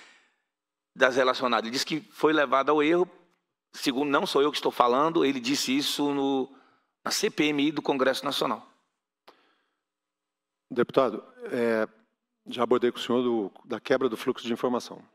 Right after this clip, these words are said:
Speaker 1: Certo.
Speaker 2: É, eu não tive acesso, e nem o pessoal que deveria ter tido acesso a esses alertas de informação que chegaram diretamente ao ministro.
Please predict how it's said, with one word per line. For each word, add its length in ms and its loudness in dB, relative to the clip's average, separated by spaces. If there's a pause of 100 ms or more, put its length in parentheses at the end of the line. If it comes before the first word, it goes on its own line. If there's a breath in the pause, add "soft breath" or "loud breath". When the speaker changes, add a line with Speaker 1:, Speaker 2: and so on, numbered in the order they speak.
(140)
Speaker 1:
Certo. 300 -6 (360)
Speaker 2:
É, 120 -6
eu 80 -4
não 160 2
tive 280 0
acesso, 640 -4 (480)
e 120 -6
nem 500 0
o 100 -14
pessoal 500 2
que 220 -18
deveria 480 2
ter 260 -2
tido 300 -2
acesso 440 -4
a 80 -6
esses 300 -4
alertas 640 -2 (1700 loud breath)
de 240 -4
informação 540 0
que 240 -12
chegaram 680 0
diretamente 680 -2
ao 140 2
ministro. 720 -4